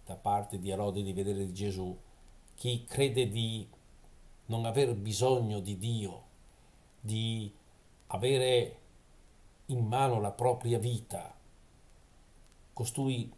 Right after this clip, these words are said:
non vedrà Gesù. La vera ricerca di Gesù parte prima di tutto dall'ascolto interiore dello Spirito che ci aiuta a riconoscere la nostra debolezza, la nostra malattia, la nostra ferita.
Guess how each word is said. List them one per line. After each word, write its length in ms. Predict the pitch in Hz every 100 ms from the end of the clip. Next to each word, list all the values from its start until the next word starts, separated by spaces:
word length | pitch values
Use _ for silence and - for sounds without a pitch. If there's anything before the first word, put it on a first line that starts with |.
| -
non 460 | 110 123 139 135 - - - -
vedrà 640 | - 104 123 123 143 120 - 101
Gesù. 300 | 95 82 - - - - - - - - - -
La 100 | -
vera 300 | 95 131 123
ricerca 480 | 117 120 - 139 131
di 140 | 117 113
Gesù 320 | 120 143 123
parte 400 | 131 131 120 117
prima 260 | 123 120
di 160 | 117 117
tutto 400 | - 175 - 156
dall'ascolto 1040 | 110 107 107 110 - - - 156 143 -
interiore 920 | 120 117 - 107 120 135 127 131 - - - -
dello 240 | 101 95 92
Spirito 800 | - - 151 156 147 139 143 127
che 220 | 131 120
ci 140 | -
aiuta 340 | 131 151 151 135
a 40 |
riconoscere 580 | 131 123 131 143 - 117
la 60 |
nostra 280 | 117 127 120
debolezza, 680 | 110 101 110 117 - - - - - - - - - -
la 100 | 113
nostra 220 | 117 117
malattia, 640 | 113 104 107 - 135 101 95
la 80 | 101
nostra 300 | 107 - 98
ferita. 640 | - 101 117 127 - -